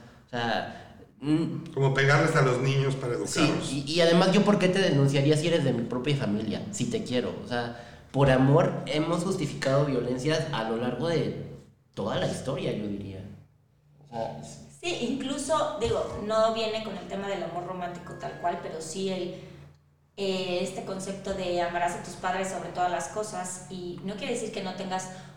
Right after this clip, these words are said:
Speaker 3: un respeto, un agradecimiento, porque gracias a tus padres, este, tienes la vida, pero de eso a que si son personas ausentes, o son personas violentas, o son personas, no vas a, no vas a pasar una vida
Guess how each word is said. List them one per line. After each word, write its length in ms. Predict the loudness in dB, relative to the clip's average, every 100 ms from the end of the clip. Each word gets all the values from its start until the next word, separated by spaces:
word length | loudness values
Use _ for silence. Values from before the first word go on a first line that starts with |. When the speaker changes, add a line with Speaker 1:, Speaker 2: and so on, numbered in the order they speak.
| -6
Speaker 3:
un 160 | -2
respeto, 460 | 2 2 0 -2 -2
un 80 | -2
agradecimiento, 680 | -2 -4 -4 -8 -8 -8 -8
porque 220 | -10 -12
gracias 340 | -10 -10 -10 -12
a 20 |
tus 160 | -12 -10
padres, 500 | -8 -8 -8 -10 -12 -18 -20
este, 340 | -18 -12 -12 -12 -18 -20 _ _ _ _
tienes 300 | -2 0 4
la 140 | 4
vida, 200 | 4 0 -2 -8 -14 -12
pero 220 | -4 0 2
de 220 | 2 0
eso 200 | 0 0
a 140 | -2
que 160 | -2 -6
si 460 | -8 -10 -12 -12 -8
son 260 | -6 -4 -4 -8 -4
personas 420 | 0 0 0 -2 0
ausentes, 800 | 0 0 -2 0 0 -2 -2 -4
o 40 |
son 220 | -8 -10
personas 400 | -10 -10 -8 -8
violentas, 580 | -4 0 0 0 -4 -4
o 80 | -6
son 160 | -8 -8
personas, 360 | -8 -8 -10 -12 -16 -16 -14 -2
no 220 | 0 2
vas 140 | 2 0
a, 320 | -4 -6 -4
no 100 | -2
vas 160 | -2 -4
a 100 | -2
pasar 300 | 0 2 2
una 300 | 2 -2 -2
vida 480 | -6 -2 -2 -2